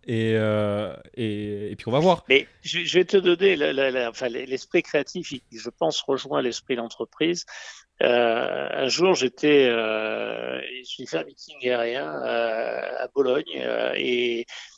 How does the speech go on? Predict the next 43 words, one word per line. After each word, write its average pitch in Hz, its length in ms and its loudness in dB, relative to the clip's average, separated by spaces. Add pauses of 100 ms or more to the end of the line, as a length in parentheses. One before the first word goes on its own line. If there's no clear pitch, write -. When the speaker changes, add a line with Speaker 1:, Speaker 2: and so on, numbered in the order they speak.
(140)
Speaker 2:
il 123 120 0
se - 80 -4
trouve 185 220 0
qu'à 135 200 4
Bologne, 139 520 6
euh, 120 140 6
il 120 80 2
y 123 40 0
a 120 40 0
une 123 120 -4
grande 165 220 0
entreprise 147 540 0
qui - 40 -8
s'appelle 135 300 2
Barilla. 123 420 2 (640)
Et 117 500 6
Barilla, 131 720 4
euh, 120 240 0
ils 120 320 -10
nous 127 200 -6
ont 151 80 2
invités 127 440 0
à 165 80 4
visiter 120 380 -2
leur 127 200 2
usine. 104 380 -8 (140)
Speaker 1:
Donc, 120 120 -6
c'est 127 120 0
les 143 80 4
pâtes, 147 220 2
là. 120 80 0
Speaker 2:
Moi, 147 120 2
j'avais 117 240 -2
jamais, 151 400 4
jamais, 156 500 6
euh, 127 520 0
rencontré 127 580 -2
une 123 100 -6
usine 123 300 -6
de 117 120 0
pâtes. - 460 0
Speaker 1:
<laughs> - 380 -8
Ok. - 160 -4